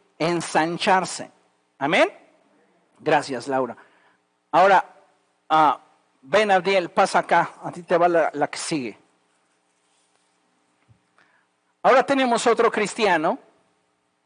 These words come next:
Igual extiende tus brazos. Más.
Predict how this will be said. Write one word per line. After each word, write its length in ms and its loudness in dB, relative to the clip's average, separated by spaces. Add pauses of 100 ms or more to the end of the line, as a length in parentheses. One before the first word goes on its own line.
(1080)
Igual 280 2
extiende 380 -4
tus 480 -10 (240)
brazos. 680 -2 (760)
Más. 420 -2